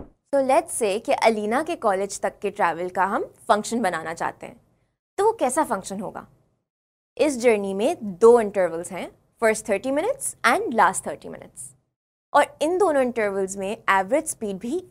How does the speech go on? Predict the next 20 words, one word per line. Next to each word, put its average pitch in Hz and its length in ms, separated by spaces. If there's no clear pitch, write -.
अलग-अलग 190 400
है। 247 180
तो - 60
अब 294 80
क्या 202 220
करें, - 280
कैसे 269 280
फंक्शंस 202 340
बनाएं? 170 320
तो - 60
ऐसे 247 240
सिचुएशंस 220 580
के 214 100
लिए 202 200
we 208 140
have 269 240
piecewise 240 480
functions। 185 400
पीसवाइज 220 500
फंक्शन, 240 460